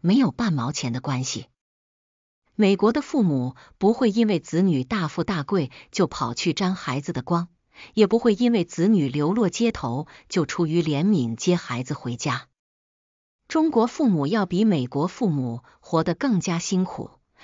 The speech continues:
这就是两个国家的文化差别。美国人的独立自主是渗透骨子里的，父母和子女不会相互干涉，不会相互依赖。在美国，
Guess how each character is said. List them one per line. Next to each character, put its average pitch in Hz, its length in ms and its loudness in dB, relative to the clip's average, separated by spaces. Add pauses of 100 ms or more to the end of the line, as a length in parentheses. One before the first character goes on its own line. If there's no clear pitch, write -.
(160)
这 170 120 2
就 175 140 0
是 151 160 -2
两 135 260 -2
个 151 140 -4
国 143 180 -2
家 170 200 -2
的 147 120 -2
文 139 240 -2
化 175 220 -6
差 131 260 -6
别。 123 320 -12 (1040)
美 202 220 4
国 214 160 6
人 220 160 2
的 233 100 2
独 196 220 0
立 285 160 2
自 226 180 -2
主 123 300 -6 (160)
是 - 200 -2
渗 175 280 0
透 147 180 -4
骨 127 260 -8
子 160 140 -6
里 135 180 -4
的， 113 200 -8 (400)
父 220 200 2
母 139 220 2
和 170 180 -2
子 170 220 -2
女 135 300 2 (240)
不 196 140 4
会 226 180 2
相 202 260 -2
互 165 160 -4
干 208 260 0
涉， - 300 -6 (420)
不 208 140 2
会 220 180 2
相 185 280 -2
互 175 140 -2
依 214 200 0
赖。 240 240 -4 (400)
在 175 160 0
美 135 220 0
国， 135 340 -4